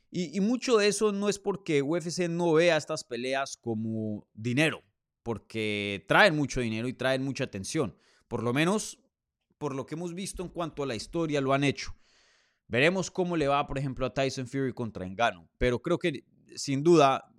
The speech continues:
Davis contra O'Malley sería inmensa. Pero U F C no, no lo hace de un punto de, de, de dinero.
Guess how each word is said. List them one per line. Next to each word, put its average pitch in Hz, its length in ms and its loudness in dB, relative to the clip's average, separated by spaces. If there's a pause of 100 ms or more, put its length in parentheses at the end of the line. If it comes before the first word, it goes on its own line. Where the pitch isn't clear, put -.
(120)
Davis 151 580 2
contra 113 760 0
O'Malley 127 380 -2
sería 117 360 -2
inmensa. 110 480 -6 (760)
Pero 170 220 8
U 180 220 4
F 240 160 0
C 233 180 4
no, 214 240 -2
no 202 160 2
lo 196 100 4
hace 190 260 2
de 175 60 2
un 170 120 -2
punto 175 420 -2
de, 139 320 2
de, 113 540 -2
de 113 260 -2
dinero. 120 500 0